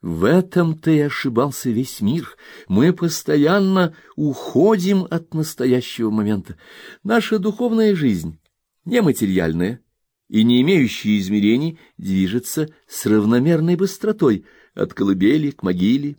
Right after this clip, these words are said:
по четвертому измерению. Пространство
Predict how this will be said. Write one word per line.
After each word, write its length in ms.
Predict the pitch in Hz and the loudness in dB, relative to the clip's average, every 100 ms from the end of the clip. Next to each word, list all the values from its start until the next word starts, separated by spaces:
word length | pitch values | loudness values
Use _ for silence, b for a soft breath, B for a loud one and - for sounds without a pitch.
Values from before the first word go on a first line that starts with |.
| - | -6
по 100 | 98 | -6
четвертому 720 | - 82 101 113 - 165 180 | -6 -6 -2 -2 -2 -4 -2
измерению. 460 | 170 202 202 123 110 _ _ _ _ _ _ _ _ _ _ _ | -2 -4 -4 -6 -12 _ _ _ _ _ _ _ _ _ _ _
Пространство 1160 | - 78 - - 80 135 170 160 - 127 113 | -12 -12 -12 -6 -2 0 0 -4 -6 -4 -4